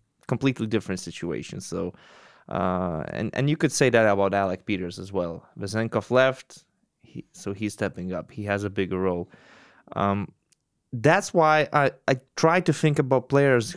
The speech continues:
who I watch and I, I'm thinking he added something to his game. Like, so in this discussion, it might be an unpopular opinion, but I'm voting for Johannes Thiemann because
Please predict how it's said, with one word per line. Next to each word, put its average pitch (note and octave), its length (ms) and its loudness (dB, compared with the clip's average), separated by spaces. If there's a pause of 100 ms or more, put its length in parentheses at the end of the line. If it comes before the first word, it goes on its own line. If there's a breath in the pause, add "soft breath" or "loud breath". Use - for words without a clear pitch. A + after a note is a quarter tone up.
who A#2+ 380 2
I A2 80 6
watch B2+ 380 2
and A#2+ 120 0
I, A2+ 220 2
I'm A2 340 0
thinking A2+ 460 -2
he C3+ 280 0
added B2+ 280 2
something F#2 420 -6
to F#2 120 -10
his F#2+ 180 -12
game. F2 240 -10
Like, E2 200 -14 (560 soft breath)
so A#2+ 220 0
in B2 80 2
this F3+ 180 6
discussion, D#3+ 760 2 (800)
it - 100 -12
might C3 220 2
be D#3 100 6
an D3 100 6
unpopular B2 560 2
opinion, G#2 460 -4 (800)
but G#2+ 240 2
I'm C3+ 280 2
voting A#2 280 4
for G#2 380 -2 (280)
Johannes A2+ 560 2
Thiemann G#2+ 360 -6 (760)
because A2+ 480 0